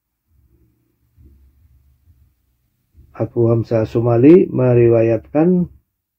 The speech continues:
bahwa Imam Zainal Abidin, Imam Zainal Abidin, Salatullah Salamullah alaih, selalu melaksanakan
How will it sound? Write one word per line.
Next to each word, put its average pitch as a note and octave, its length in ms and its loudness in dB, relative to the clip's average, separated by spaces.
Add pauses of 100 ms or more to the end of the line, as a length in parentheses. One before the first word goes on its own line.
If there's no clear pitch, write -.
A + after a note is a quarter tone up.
(1120)
bahwa A#2+ 280 2
Imam B2 520 -2 (1400)
Zainal B2+ 720 2
Abidin, D#3 640 -2
Imam A#2+ 320 -4
Zainal C3+ 400 2
Abidin, B2 720 -2 (720)
Salatullah B2+ 580 2
Salamullah A2+ 800 -4
alaih, C#3+ 320 -2
selalu A#2+ 560 0
melaksanakan A2+ 560 -4